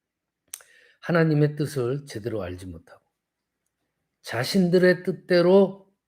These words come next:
살아가고자 하다가 어떻게 된 거예요? 말이 나뉜 거예요.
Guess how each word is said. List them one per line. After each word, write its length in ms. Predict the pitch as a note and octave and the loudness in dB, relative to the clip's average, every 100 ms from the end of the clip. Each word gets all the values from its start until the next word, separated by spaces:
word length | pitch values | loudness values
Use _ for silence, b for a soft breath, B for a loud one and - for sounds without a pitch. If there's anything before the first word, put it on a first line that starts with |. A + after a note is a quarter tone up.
| _ _ | _ _
살아가고자 920 | _ - D#3+ D#3 D3 C#3 C3+ C3+ D#3+ D#3 | _ -10 -4 -2 -2 -2 -4 -2 0 0
하다가 840 | - D3 D#3+ D#3 G#3+ G3+ - _ _ _ _ | -4 -4 -2 2 2 2 -8 _ _ _ _
어떻게 300 | D3+ D3 C3+ | -8 -6 -6
된 180 | A2 G2+ | -6 -10
거예요? 160 | G2 G2 | -12 -10
말이 340 | B2+ D3+ F#3 | -4 0 0
나뉜 400 | C#3+ A#2+ F#3 G3 | -2 -2 0 0
거예요. 420 | C#3+ G#2 F2+ F#2 | -2 -6 -14 -20